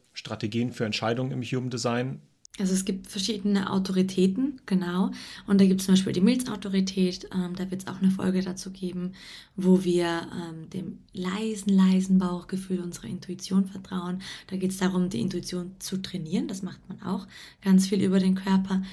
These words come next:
Speaker 2: Emotionale Autoritäten, die emotionale Prozesse, die ganz wild sein können, ja, von todunglücklich bis extrem freudig, hochhüpfend, ja, die sie ja auch über den Körper zeigen,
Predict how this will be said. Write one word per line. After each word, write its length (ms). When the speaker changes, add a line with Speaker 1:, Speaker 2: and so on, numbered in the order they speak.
Speaker 2:
Emotionale 720
Autoritäten, 800
die 260
emotionale 580
Prozesse, 560
die 120
ganz 340
wild 200
sein 240
können, 240
ja, 200
von 260
todunglücklich 880
bis 220
extrem 520
freudig, 640
hochhüpfend, 840
ja, 240
die 160
sie 140
ja 200
auch 80
über 160
den 160
Körper 380
zeigen, 440